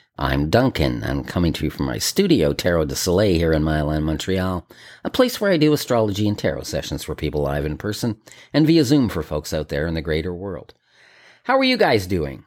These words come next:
It's Labor Day weekend. Summer is, for all intents and purposes, over.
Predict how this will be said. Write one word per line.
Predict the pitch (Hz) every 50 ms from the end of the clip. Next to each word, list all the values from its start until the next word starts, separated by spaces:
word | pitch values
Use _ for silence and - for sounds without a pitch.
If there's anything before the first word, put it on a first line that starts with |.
| _ _ _ _ -
It's | - - -
Labor | 92 90 107 139 160 156 175 175
Day | 160 180 180 180 175 170
weekend. | 156 160 175 175 160 - - 165 147 143 135 123 113 104 98 85 78 80 -
Summer | - - - - - - 196 175 156 165 156 151 147 147
is, | 143 143 147 147 131 -
for | - 120 120 123
all | 123 131 127 135 139
intents | 139 127 - - 131 131 127 - 143
and | 127 113
purposes, | - - 131 139 120 - 131 120 - - 127 123 120 101 - - _ _ -
over. | 85 85 95 104 98 90 87 87 85 80 78 73 69 -